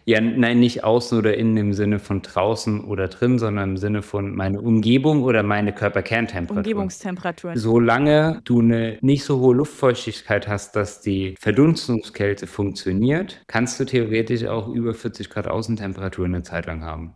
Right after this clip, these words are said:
Speaker 1: Weil meine Verdunstungskälte
Speaker 2: Mhm.
Speaker 1: hilft ja. Aber wenn die Luftfeuchtigkeit dann zu hoch ist und Verdunstung nicht mehr funktioniert, das, dann wird's richtig kritisch. Und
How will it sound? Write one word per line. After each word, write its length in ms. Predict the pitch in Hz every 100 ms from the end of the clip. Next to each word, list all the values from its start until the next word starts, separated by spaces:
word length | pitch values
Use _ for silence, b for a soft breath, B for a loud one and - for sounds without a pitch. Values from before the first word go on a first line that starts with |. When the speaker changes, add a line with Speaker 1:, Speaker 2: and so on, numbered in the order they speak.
| -
Speaker 1:
Weil 200 | 95 110
meine 200 | 113 107
Verdunstungskälte 1080 | 113 107 120 - 120 113 - 117 113 - 185
Speaker 2:
Mhm. 40 |
Speaker 1:
hilft 420 | 170 - 123 -
ja. 180 | 92 85 -
Aber 120 | 92
wenn 140 | 98
die 100 | 101
Luftfeuchtigkeit 1300 | 101 120 - 131 120 113 110 110 101 - - - 98
dann 140 | 101 95
zu 220 | - 101
hoch 220 | 127 143
ist 220 | 120 123
und 400 | - 107 101 98 -
Verdunstung 640 | - 95 123 151 - 98
nicht 180 | 92 -
mehr 120 | 92
funktioniert, 680 | 85 92 90 92 85 104 127 _
das, 340 | - 120 - -
dann 220 | 110 123
wird's 240 | 117 -
richtig 380 | 123 - 98 -
kritisch. 400 | - 92 90 85
Und 320 | 85 98 95